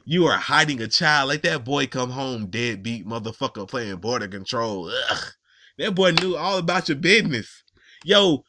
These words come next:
Pusha T, this song was so damn hard that Drake was like, "Yo, I can't even go to Adidas anymore." Your son deserves more than an Adidas pressure run. That's real. Respect that baby. Respect that, what it say? Love that baby. Respect that girl. Let,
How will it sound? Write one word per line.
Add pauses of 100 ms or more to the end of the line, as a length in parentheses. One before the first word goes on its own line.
Pusha
T,
this
song
was
so
damn
hard
that
Drake
was
like,
"Yo,
I
can't
even
go
to
Adidas
anymore." (580)
Your
son
deserves
more
than
an
Adidas
pressure
run.
That's
real.
Respect
that
baby. (400)
Respect
that,
what
it
say?
Love
that
baby.
Respect
that
girl.
Let,